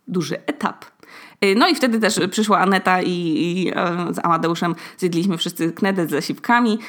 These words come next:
również wybitne. Y, później obejrzeliśmy Harry'ego Pottera, e, całą serię do końca. No i taka była moja nagroda. No. Także to był odcinek o świętowaniu. Tak mnie jakoś naszło, bo potrzebujemy świętować. Także wszystkie baby showery, jakieś urodziny, sylwestry,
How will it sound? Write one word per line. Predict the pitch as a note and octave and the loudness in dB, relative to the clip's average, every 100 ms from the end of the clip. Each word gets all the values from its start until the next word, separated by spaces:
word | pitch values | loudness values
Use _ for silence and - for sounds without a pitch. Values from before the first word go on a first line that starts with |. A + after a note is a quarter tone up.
| - | 0
również | C#4+ G#3 F#3 F#3 | 2 4 2 0
wybitne. | C#3+ D3+ - G#3 G#3+ - - | 0 0 0 0 -2 -10 -4
Y, | F3+ | -2
później | G3+ G3+ E3 | 2 2 4
obejrzeliśmy | F3+ F3+ F3 F3+ | 2 0 0 0
Harry'ego | F3 G3+ G3 | 2 2 0
Pottera, | A3 A#3+ A#3 A#3 - - | 0 2 2 2 -2 -2
e, | G3 | 0
całą | G#3+ E3+ G#3 | 2 2 2
serię | - A3 G#3+ F#3+ | 0 2 2 0
do | F#3 | -2
końca. | - A3 B3 - - - G3+ | 0 0 0 -4 -8 -4 0
No | A#3 | 0
i | |
taka | G#3+ E3+ | 0 -2
była | D#3+ | -2
moja | - F2+ | -2 -2
nagroda. | - - - - - | -4 -4 -6 -8 -12
No. | D#3+ - _ _ | -12 -12 _ _
Także | - F#3 F#3+ | -8 -6 -2
to | A3+ | -2
był | A#3+ | 0
odcinek | G#3+ G#3+ G#3+ G#3 | -2 -2 -2 -2
o | |
świętowaniu. | - F#3 F3+ E3+ D#3 F#3+ G#3 _ _ _ _ - - - | -4 -4 -2 -2 -2 -4 -6 _ _ _ _ -20 -12 -2
Tak | A4 | 0
mnie | D#4+ | 2
jakoś | B3+ F3 | 2 2
naszło, | E3 E3 E3+ | 2 2 0
bo | D#3+ E3+ - - | 0 -2 -6 -4
potrzebujemy | C4+ C4+ F4 D4+ F4 E4 C4+ | -2 0 2 2 2 2 2
świętować. | A3 G3 F3 D#3+ C#3+ D3 - _ _ _ - | 2 2 2 2 0 -2 -12 _ _ _ -4
Także | A3 A#3+ | 0 0
wszystkie | A3+ - D#4+ - D4+ | 0 0 0 0 2
baby | C4+ C4 C4 | 4 4 2
showery, | - C#4+ C4 B3+ A#3 | 4 4 4 4 4
jakieś | G3 G#3 A3 | 2 2 0
urodziny, | A3 A#3+ C4 A#3 C4 C#4+ B3 | 0 0 0 2 4 4 4
sylwestry, | A#3 B3+ B3 C#4+ C4 - G#3 | 2 0 2 2 2 0 0